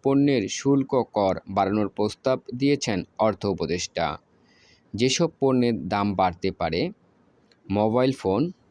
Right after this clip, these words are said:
ওয়াশিং মেশিন, ব্লেন্ডার, প্লাস্টিকের তৈজসপত্র,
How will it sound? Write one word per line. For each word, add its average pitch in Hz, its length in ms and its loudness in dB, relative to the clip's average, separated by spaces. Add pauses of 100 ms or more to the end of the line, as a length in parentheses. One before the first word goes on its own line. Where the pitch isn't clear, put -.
(120)
ওয়াশিং 107 460 0 (180)
মেশিন, 120 500 0 (500)
ব্লেন্ডার, 107 720 2 (840)
প্লাস্টিকের 127 600 2 (100)
তৈজসপত্র, 110 800 2